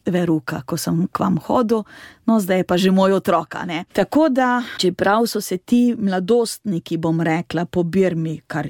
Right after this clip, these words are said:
izgubili, glejte, pa so zdaj prišli nazaj. In meni se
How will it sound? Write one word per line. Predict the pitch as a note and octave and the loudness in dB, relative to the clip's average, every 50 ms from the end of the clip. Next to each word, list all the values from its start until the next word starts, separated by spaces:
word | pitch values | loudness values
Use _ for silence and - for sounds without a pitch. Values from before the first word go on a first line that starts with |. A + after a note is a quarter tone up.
| - - | -4 -2
izgubili, | F3 G3 D#3 F3+ F3+ F3 E3 E3 F#3 G3 G#3+ A#3 B3+ D4 D#4+ D#4 - | -2 -2 -2 0 0 0 0 0 0 0 2 2 2 2 0 -2 -2
glejte, | G3 F#3 G#3 A#3 A#3+ - - A#3 G#3+ G#3 - - _ | 0 2 2 2 0 0 0 0 0 0 -2 -6 _
pa | - B3+ B3 | -6 -4 -4
so | - - C#4+ C4 | -4 -4 -4 -2
zdaj | A#3+ A#3+ D4+ D4 | 0 0 0 0
prišli | - - D4+ D4+ B3+ - - D#4 D#4 C#4+ | 0 0 0 0 0 2 2 2 4 4
nazaj. | C#4 C#4 C#4+ B3+ D#4 C4 G#3+ - D#3 - _ - | 2 2 0 0 -2 -4 -4 -6 -10 -10 _ 0
In | G#3+ A3 | 2 2
meni | A#3 B3+ B3 B3+ A#3 | 4 4 4 2 0
se | - - A#3 | -2 -4 -6